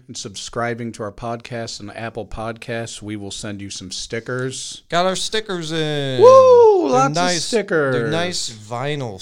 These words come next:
Speaker 2: three-by-three square stickers with our logo on it. We've got our website name at the bottom, which again is we gave up podcast dot com.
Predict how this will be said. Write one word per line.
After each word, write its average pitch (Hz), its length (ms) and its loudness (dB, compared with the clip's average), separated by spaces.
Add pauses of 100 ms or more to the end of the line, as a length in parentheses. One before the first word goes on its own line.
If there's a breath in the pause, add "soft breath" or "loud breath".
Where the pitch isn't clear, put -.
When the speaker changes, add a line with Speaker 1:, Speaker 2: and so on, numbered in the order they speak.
Speaker 2:
three-by-three 127 840 -8
square 117 480 -8
stickers 95 640 -12
with 101 160 -18
our 95 160 -14
logo 143 500 -8
on 143 280 -6
it. 131 220 -10 (420 soft breath)
We've 113 160 -20
got 110 180 -10
our 101 80 -12
website 120 500 -8
name 117 240 -8
at 113 80 -12
the - 80 -20
bottom, 117 580 -8
which 104 200 -12
again 120 380 -6
is 98 160 -10
we 110 200 -10
gave 110 300 -10
up 104 260 -10
podcast 110 580 -10
dot 87 260 -14
com. 117 500 -10